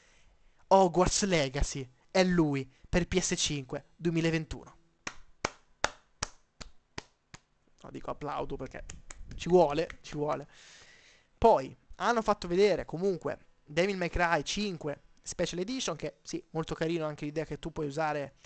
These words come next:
finalmente è giocabile Virgil, eh, mio tra l'altro personaggio preferito insieme a Nero, a Nero. Ehm, tanta robetta, tanta robetta. Avevo acquistato la Special Edition di Devil May Cry quattro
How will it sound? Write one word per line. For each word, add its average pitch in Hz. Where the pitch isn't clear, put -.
finalmente 160
è 151
giocabile 156
Virgil, 175
eh, 135
mio 156
tra 151
l'altro 151
personaggio 147
preferito 190
insieme 143
a 175
Nero, 165
a 147
Nero. 143
Ehm, 143
tanta 214
robetta, -
tanta 160
robetta. 226
Avevo 190
acquistato 175
la 156
Special -
Edition 165
di 151
Devil 151
May 147
Cry 147
quattro 156